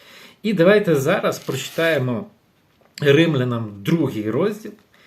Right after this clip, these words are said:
прочитаємо з сімнадцятого по двадцять четвертий вірші.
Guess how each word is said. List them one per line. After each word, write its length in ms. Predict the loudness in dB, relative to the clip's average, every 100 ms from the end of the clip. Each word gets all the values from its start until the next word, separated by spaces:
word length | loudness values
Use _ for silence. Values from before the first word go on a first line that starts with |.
| _ _
прочитаємо 540 | -8 -4 0 2 2 -2
з 100 | -4
сімнадцятого 760 | -2 -2 -2 -4 -6 -2 -2
по 200 | -2 -4
двадцять 460 | -4 -6 -6 -10 -14
четвертий 460 | -10 -8 -8 -8
вірші. 420 | -4 -4 -4 -12